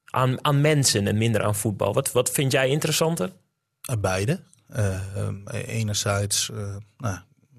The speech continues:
Speaker 2: kijk naar de vragen die gesteld worden aan de trainers. Zit daar volgens mij op dit moment heel weinig voetbalinhoudelijk bij... Dus ja, weet je, wordt de trainer ook niet echt uitgenodigd om er vi-, voetbalinhoudelijk iets van te vinden, eh, of van te zeggen.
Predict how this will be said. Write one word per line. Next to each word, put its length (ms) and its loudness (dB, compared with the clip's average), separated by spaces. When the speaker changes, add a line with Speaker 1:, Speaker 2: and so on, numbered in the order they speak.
Speaker 2:
kijk 300 0
naar 380 -4
de 100 -2
vragen 400 2
die 100 -8
gesteld 340 -4
worden 220 0
aan 60 -2
de 60 0
trainers. 560 -2
Zit 240 -6
daar 160 -2
volgens 240 -4
mij 80 -2
op 100 -4
dit 80 -4
moment 380 -6
heel 340 -2
weinig 300 0
voetbalinhoudelijk 720 0
bij... 260 2
Dus 140 -2
ja, 260 0
weet 160 0
je, 100 -2
wordt 180 -2
de 60 -2
trainer 300 0
ook 60 0
niet 180 -6
echt 200 -6
uitgenodigd 640 0
om 120 -2
er 80 -2
vi-, 200 -2
voetbalinhoudelijk 760 0
iets 140 -4
van 180 0
te 100 -2
vinden, 320 0
eh, 240 0
of 140 0
van 160 -2
te 100 -2
zeggen. 380 0